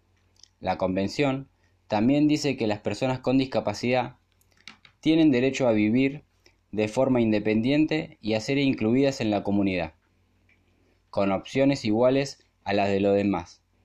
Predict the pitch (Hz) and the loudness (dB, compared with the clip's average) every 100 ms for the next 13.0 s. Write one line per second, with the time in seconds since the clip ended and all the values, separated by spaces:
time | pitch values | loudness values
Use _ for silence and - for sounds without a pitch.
0 | _ _ _ _ _ 107 110 139 143 127 | _ _ _ _ _ -2 2 2 2 0
1 | 113 135 135 123 110 120 127 117 104 101 | -2 -6 -2 0 2 4 4 2 0 0
2 | 107 127 151 151 151 147 - _ _ _ | 0 2 0 -2 -6 -8 -14 _ _ _
3 | _ _ - 107 120 143 156 156 156 - | _ _ -4 0 4 4 4 2 -2 -6
4 | 107 107 110 107 123 117 107 95 82 - | -6 0 0 0 0 0 0 -2 -4 -12
5 | _ _ _ _ _ - _ _ - 104 | _ _ _ _ _ -20 _ _ -2 0
6 | 107 120 135 143 143 127 110 113 127 127 | 2 2 4 2 2 0 2 2 2 0
7 | 110 104 107 123 143 - _ _ - 110 | 0 2 2 2 -2 -6 _ _ -2 0
8 | 107 113 131 139 135 110 120 123 123 123 | 2 2 2 0 0 0 0 0 -4 -2
9 | 131 123 110 113 127 123 110 101 101 - | 0 2 2 2 2 0 -4 -6 -6 -10
10 | 85 87 - _ _ _ _ _ _ _ | -12 -14 -20 _ _ _ _ _ _ _
11 | _ _ _ - 92 104 131 135 - 107 | _ _ _ -6 -2 0 2 0 -2 -4
12 | 101 107 120 113 - - 143 - 135 - | -2 0 2 0 -2 -4 -4 -2 -4 -6